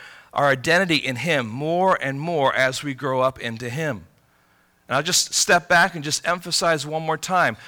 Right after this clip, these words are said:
One of your endeavors, one of your life's endeavors, is to grow in your understanding of the character and the nature of God.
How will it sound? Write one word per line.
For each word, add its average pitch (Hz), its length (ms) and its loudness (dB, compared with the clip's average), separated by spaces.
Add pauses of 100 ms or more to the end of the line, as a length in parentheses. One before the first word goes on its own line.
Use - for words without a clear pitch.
(140)
One 156 340 2
of 202 140 0
your 214 220 6
endeavors, 175 580 2
one 190 140 0
of 175 80 -4
your 180 160 2
life's 165 500 4
endeavors, 165 880 -2 (260)
is 151 200 -4
to 143 200 -6
grow 185 560 4
in 156 200 -2
your 143 180 -2
understanding 160 640 0
of 127 100 -4
the 127 60 -8
character 185 640 0
and 160 120 -6
the 143 80 -4
nature 147 460 0
of 135 220 -10
God. 139 420 0